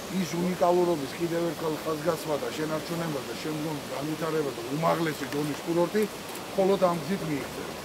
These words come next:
მთლიანად ბაღდათი აბასთუმნის კონცეფცია ითვალისწინებს უკვე რეალურად ბაღდათიდან, ანუ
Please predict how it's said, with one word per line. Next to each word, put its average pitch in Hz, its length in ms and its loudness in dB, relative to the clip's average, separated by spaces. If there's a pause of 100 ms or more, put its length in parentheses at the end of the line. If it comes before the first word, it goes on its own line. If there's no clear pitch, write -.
(240)
მთლიანად 233 680 6
ბაღდათი 190 500 6
აბასთუმნის 196 640 4
კონცეფცია 202 680 4 (500)
ითვალისწინებს 180 800 2
უკვე 185 280 2 (1000)
რეალურად 180 580 8
ბაღდათიდან, 175 760 8 (640)
ანუ 180 240 6